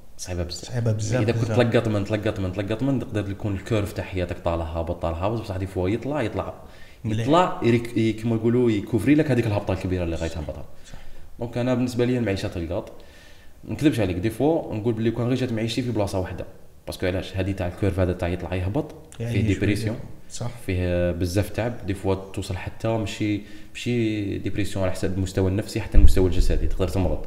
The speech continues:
Speaker 2: صح.
Speaker 1: وانا من الناس اللي كي ندبرس نقدر نمرض جسديا،
Speaker 2: سبحان الله.
Speaker 1: تقبضني الحمى، سا ديبون شي نقبضني. آه، فدي فوا نتمنى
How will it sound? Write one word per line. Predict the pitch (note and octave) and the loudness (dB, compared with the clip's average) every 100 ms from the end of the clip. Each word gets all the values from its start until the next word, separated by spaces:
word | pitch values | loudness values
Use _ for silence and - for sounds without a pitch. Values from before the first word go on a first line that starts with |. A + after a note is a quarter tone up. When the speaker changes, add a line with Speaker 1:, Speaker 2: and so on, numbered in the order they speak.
| - | -4
Speaker 2:
صح. | - | 2
Speaker 1:
وانا | G2+ | 4
من | G#2+ | 6
الناس | A#2+ - | 4 2
اللي | G2+ | 2
كي | - | 2
ندبرس | - - - D3 - | 2 2 0 0 2
نقدر | G#2+ G#2 | 2 2
نمرض | G#2 A2 B2+ | 2 2 2
جسديا، | G#2 G2 G2 F2 D#2 C#2+ | 2 2 0 0 -2 -4
Speaker 2:
سبحان | - - | -6 -6
الله. | - F2 | -4 -2
Speaker 1:
تقبضني | F2 | 0
الحمى، | E2+ - E2 E2 E2 E2 D#2 | -2 -2 -4 -2 0 0 0
سا | C#2 | -2
ديبون | F2 - C#2+ | -4 -6 -8
شي | - | -8
نقبضني. | D#2 D2+ F2 B2+ - - - - - - - - - | -10 -8 -8 -8 -10 -16 -18 -18 -16 -16 -16 -16 -8
آه، | F2+ G#2 G#2 G2 | -4 -2 -2 -2
فدي | F#2 - A2 F#2+ D#2+ - - - G#2 | -4 -2 0 0 -2 -6 -10 -8 -8
فوا | B2+ D3+ | 0 2
نتمنى | B2 B2+ C3 F2 | 2 2 2 2